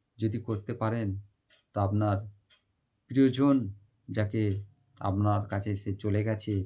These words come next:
ফোন করছে না, আপনাকে অ্যাভয়েড করছে, দেখবেন সে আপনার প্রতি তর পাচ্ছে।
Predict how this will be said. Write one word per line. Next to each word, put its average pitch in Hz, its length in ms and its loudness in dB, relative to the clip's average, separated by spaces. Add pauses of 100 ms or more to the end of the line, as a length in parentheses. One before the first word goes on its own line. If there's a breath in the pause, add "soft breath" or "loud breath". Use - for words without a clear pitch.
ফোন 101 180 0
করছে 104 340 -4
না, 101 240 0 (800)
আপনাকে 101 720 0
অ্যাভয়েড 110 360 0
করছে, 104 520 -4 (640)
দেখবেন 147 540 2 (120)
সে 107 340 -2 (160)
আপনার 107 320 -2
প্রতি 101 460 -2 (800)
তর 101 240 0
পাচ্ছে। 98 440 -6